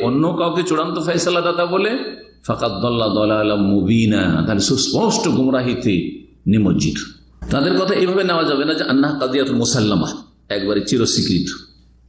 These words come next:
চূড়ান্ত এটি। বল ইযা আরাফনা আন্নাল কাওলা মুখালিফুল লিদ-দালিল, বরং যখন জানতে পারবো যে অমুক ইমামের কথাটি দলিলের বিপরীত, ফাইন্নানা মা'মুরুনা বিআন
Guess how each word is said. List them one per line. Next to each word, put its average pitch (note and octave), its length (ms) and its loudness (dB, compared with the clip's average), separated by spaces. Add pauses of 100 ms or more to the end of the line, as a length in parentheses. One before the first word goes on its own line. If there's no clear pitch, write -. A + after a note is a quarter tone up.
(320)
চূড়ান্ত A2+ 320 2 (300)
এটি। - 220 -2 (440)
বল B2 140 2
ইযা B2+ 220 2
আরাফনা D#3 580 0
আন্নাল C3 480 0
কাওলা C#3+ 260 0
মুখালিফুল D3 540 0
লিদ-দালিল, A2 640 0
বরং B2 240 0
যখন C3 220 0
জানতে A#2+ 380 0
পারবো B2+ 520 0
যে G#2 480 2 (240)
অমুক B2 400 2
ইমামের A#2 440 0 (100)
কথাটি A#2+ 520 -2
দলিলের A2+ 500 2
বিপরীত, B2 760 0 (440)
ফাইন্নানা E3 520 2
মা'মুরুনা B2+ 800 0
বিআন C#3+ 280 0